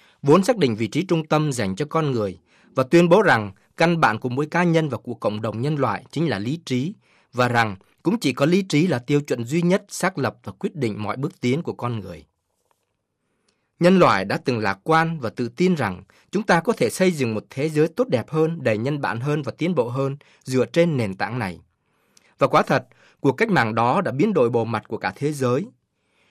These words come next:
Điều phải kể đến đầu tiên chính là những tiến bộ vượt bậc trong nhiều lĩnh vực, từ khoa học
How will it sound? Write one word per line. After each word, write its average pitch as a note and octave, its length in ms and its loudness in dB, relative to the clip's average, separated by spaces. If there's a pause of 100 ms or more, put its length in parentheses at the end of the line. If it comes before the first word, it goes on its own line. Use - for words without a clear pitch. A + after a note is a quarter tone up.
(180)
Điều D3+ 240 6
phải C3+ 220 -2
kể B2+ 100 0
đến D#3 180 2
đầu C3 160 4
tiên E3 400 2
chính F3 160 -2
là B2+ 60 0
những A#2+ 180 -6
tiến A#3 260 -2
bộ B2 160 0
vượt A2+ 220 -8
bậc A2 300 -4
trong D3+ 160 -2
nhiều A2+ 120 -4
lĩnh A#2+ 220 -6
vực, B2 180 -4 (320)
từ A#2 120 -2
khoa D3+ 200 -2
học C3+ 200 -6